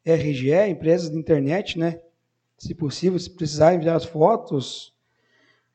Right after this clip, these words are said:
eh, o qual acredito que o executivo vai tentar fazer pra tentar levar um conhecimento, quem sabe adianta o Ministério Público, né? Se possível, pra darmos até um retorno aí pras pessoas que, que estão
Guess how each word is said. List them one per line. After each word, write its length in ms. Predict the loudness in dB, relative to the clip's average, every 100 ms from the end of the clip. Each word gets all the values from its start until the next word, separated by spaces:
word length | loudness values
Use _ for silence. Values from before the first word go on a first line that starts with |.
| _ -4
eh, 220 | 2 2
o 100 | 2
qual 280 | 2 2 2
acredito 320 | 2 -4 -2
que 60 | -4
o 20 |
executivo 500 | -4 -8 -8 -6 -2
vai 140 | -2
tentar 320 | -2 0 0
fazer 380 | 0 0 2 0
pra 120 | -2
tentar 320 | -2 -4 0 0
levar 280 | 2 2 2
um 100 | 2
conhecimento, 720 | -2 -2 -4 0 0 0 -6
quem 180 | -6 -6
sabe 360 | -2 -4 -4
adianta 560 | -4 -4 2 2 2 -2
o 20 |
Ministério 520 | -4 -4 0 0 0
Público, 400 | -2 -4 -4 -6
né? 140 | -8 -8 _ _ _ _ _ _
Se 160 | -10
possível, 580 | -2 -2 -2 -4 -6 -6
pra 640 | -4 -2 -2 -4 -6 -12 _ _ _ _ -20 _
darmos 340 | -2 0 0
até 220 | -2 -2
um 100 | -2
retorno 460 | 0 -2 2 2 2
aí 80 | 2
pras 240 | 2 0
pessoas 500 | -2 -2 0 2 2
que, 460 | 0 0 0 0 -8 _ _ _ _ _
que 100 | -6
estão 680 | -6 0 4 4 2 -2 -6